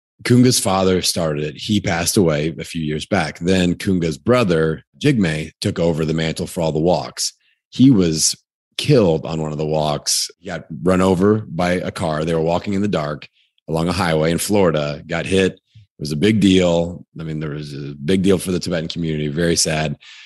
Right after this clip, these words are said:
So then Kunga had to take over, but Kunga had recently had a stroke. All right. And he, his speech had not come back very effectively. So this is when I met him, where we're, like, we're getting him rehabbed and healthy and making sure. So we're, we're kind of in the post-stroke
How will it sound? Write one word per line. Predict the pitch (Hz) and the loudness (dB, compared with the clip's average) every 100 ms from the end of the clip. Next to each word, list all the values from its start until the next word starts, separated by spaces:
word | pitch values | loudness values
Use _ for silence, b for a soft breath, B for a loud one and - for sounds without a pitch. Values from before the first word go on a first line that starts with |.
| B B | B B
So | - | -2
then | 87 98 87 | 2 4 4
Kunga | 82 - 151 107 82 80 85 _ | 0 2 4 6 4 0 -6 _
had | 92 76 | -12 -10
to | |
take | 98 92 | -6 0
over, | 120 117 82 | 4 4 2
but | 73 - | -4 0
Kunga | 151 156 95 87 82 - _ _ _ | 4 6 4 2 -4 -8 _ _ _
had | 92 | 0
recently | 92 87 85 87 | 2 2 0 -2
had | 87 | -4
a | 76 | -2
stroke. | - 78 - - - _ _ _ _ - | -2 -2 -6 -12 -20 _ _ _ _ -12
All | 73 | -6
right. | 80 82 | -4 -4
And | 80 | -4
he, | 85 73 - | -4 -4 -8
his | 92 87 | -6 0
speech | - - - 120 92 - - | 0 0 4 6 6 2 -2
had | 87 | -2
not | 90 82 | -4 -4
come | - 76 | -8 -8
back | 76 65 53 - - _ - | -8 -8 -10 -16 -20 _ -8
very | 87 80 | -4 -4
effectively. | - 76 73 67 71 67 B B B B | -4 -8 -8 -6 -6 -6 B B B B
So | - | 2
this | 117 135 | 4 4
is | 123 | 4
when | 98 | 4
I | 95 104 | 4 0
met | 82 69 | -2 -2
him, | 69 78 | -4 -4
where | 80 80 | -2 0
we're, | |
like, | 73 73 | 0 -2
we're | 87 | -2
getting | 82 80 | 0 -2
him | 80 80 73 - _ _ - | -2 -2 -4 -8 _ _ 0
rehabbed | 107 107 104 95 90 | 4 4 4 2 0
and | 80 | -4
healthy | 76 98 87 98 90 90 85 | -2 -2 0 0 0 2 0
and | 78 71 67 _ | -2 -6 -10 _
making | 85 87 | -4 -2
sure. | 82 90 82 80 | -2 0 2 2
So | 73 78 | 0 -2
we're, | 78 95 | 2 2
we're | 92 | 0
kind | - 92 | -2 -2
of | |
in | 85 82 | -2 -4
the | 78 | -6
post-stroke | - 98 87 - - - - 98 82 80 - | -2 0 0 -4 -6 -8 -2 2 2 2 -4